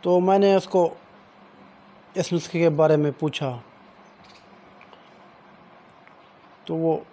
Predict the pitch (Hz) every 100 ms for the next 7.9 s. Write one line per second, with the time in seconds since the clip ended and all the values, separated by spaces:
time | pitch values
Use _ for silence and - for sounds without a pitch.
0 | - - - - 175 165 160 151 147 147
1 | - - _ _ - _ _ _ _ _
2 | _ _ _ _ - - _ _ _ -
3 | - 151 - 151 143 127 120 _ _ _
4 | _ _ _ _ _ _ _ _ _ _
5 | _ _ _ _ _ _ _ _ _ _
6 | _ _ _ _ _ _ _ _ _ -
7 | - _ _ _ _ _ _ _